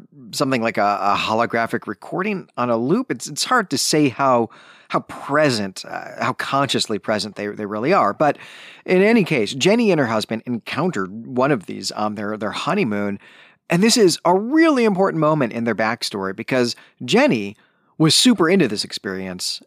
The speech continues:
and her husband was super not into this experience. In fact, he resented her for it because even at this point, he, he knows this is happening because of her. Uh, even if she is not actively doing anything, he knows that it's about her.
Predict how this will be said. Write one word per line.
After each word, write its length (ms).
and 260
her 140
husband 560
was 180
super 560
not 540
into 240
this 180
experience. 560
In 80
fact, 240
he 460
resented 580
her 160
for 340
it 80
because 380
even 300
at 160
this 220
point, 360
he, 160
he 160
knows 440
this 180
is 100
happening 380
because 480
of 200
her. 400
Uh, 220
even 180
if 100
she 140
is 80
not 220
actively 480
doing 340
anything, 400
he 80
knows 320
that 240
it's 160
about 320
her. 340